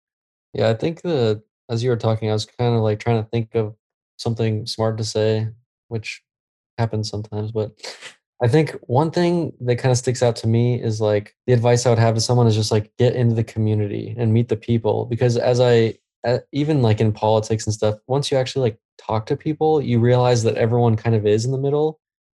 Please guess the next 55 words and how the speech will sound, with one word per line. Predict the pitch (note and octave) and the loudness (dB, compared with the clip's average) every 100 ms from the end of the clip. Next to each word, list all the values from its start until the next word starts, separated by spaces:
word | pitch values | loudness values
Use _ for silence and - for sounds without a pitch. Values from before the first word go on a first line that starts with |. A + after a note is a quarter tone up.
| _ - | _ -2
and | A2+ | 2
the, | G#2+ | 2
the | A2 - | 2 -2
content | - - A#2 A2+ B2+ B2 B2+ - | 0 0 2 2 0 0 -2 -6
that | A#2+ A#2+ | -4 -2
they | A#2+ | -2
consume | B2+ A#2 - B2+ B2+ | -2 -2 0 0 0
is | - G#2+ | -2 0
on | G#2+ | 0
the | G#2 | 2
left | G#2+ G#2+ | 0 0
and | G#2 | -2
right. | G#2 G#2+ A2+ | -2 -2 -2
So | A2+ | -2
they, | G#2+ G#2 G2+ _ | -2 -2 -4 _
they | A2 | -10
sorta, | A2+ G#2+ | -4 0
like, | G2+ G2 _ _ _ _ - | 0 -4 _ _ _ _ -2
as | A#2+ A2 | 0 2
they're | A2+ | 2
consuming | A#2 G#2 - A#2+ G#2+ | 2 0 2 4 4
the | |
content, | G2+ C#3 B2+ A#2+ G#2+ | 2 2 2 2 0
they | G#2+ | 0
move | G#2+ G#2+ G#2+ | 0 0 0
left | G2+ - | 0 0
and | |
right. | G#2+ | 0
But | A2 | 2
as | A2 B2+ A#2+ | 4 2 2
you, | B2 A#2 | 2 2
like, | G#2+ - A#2 | 2 -2 -4
get | B2+ A2+ | -2 2
more | A2+ A2 | 2 0
human | A2 - A#2 B2 | -2 -2 0 2
interaction | A#2+ A2 A2 - A#2 | 2 2 -2 -4 -2
and | G#2+ | -2
more, | G#2 G#2+ | 0 0
like, | G2+ G#2+ | -2 -4
community | - A2 A2+ A#2+ | -4 -2 0 -2
driven | B2 B2 B2 | -2 -2 -2
things, | C3+ C3+ C#3 - - | -4 -6 -6 -10 -4
you | A2+ | 0
usually | A#2 A#2 A#2 | 2 2 0
m-, | G#2 G#2 - - | 0 -4 -10 -10
sorta, | - A#2 | 0 2
like, | G#2 G#2 | 2 0
meet | G#2+ A2 | -2 -2
in | G#2+ | -2
the | |
middle | G#2 G#2+ G#2 G#2+ - _ _ _ - | 0 2 2 -2 -8 _ _ _ -4
naturally, | A2 A#2 - G#2 G#2 | 0 0 2 2 0
'cause | - G#2+ | -2 0
you're | A2+ | 2
just, | A2+ - | 0 -2